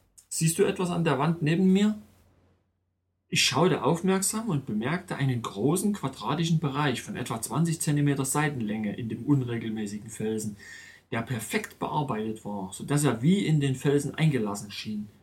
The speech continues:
Darauf befand sich ein gleichschenkliges Dreieck,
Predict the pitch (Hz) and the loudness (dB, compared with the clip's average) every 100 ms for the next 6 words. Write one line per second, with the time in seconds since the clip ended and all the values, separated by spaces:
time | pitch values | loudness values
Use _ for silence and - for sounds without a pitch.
0 | _ _ _ _ _ _ - 123 185 185 | _ _ _ _ _ _ -6 2 2 2
1 | 143 139 185 214 - 127 117 110 127 180 | 0 2 0 0 -4 -4 -4 -4 -2 0
2 | - 170 - 165 160 - 135 156 123 101 | 0 -2 -2 -2 -2 -4 2 4 4 2
3 | - | -8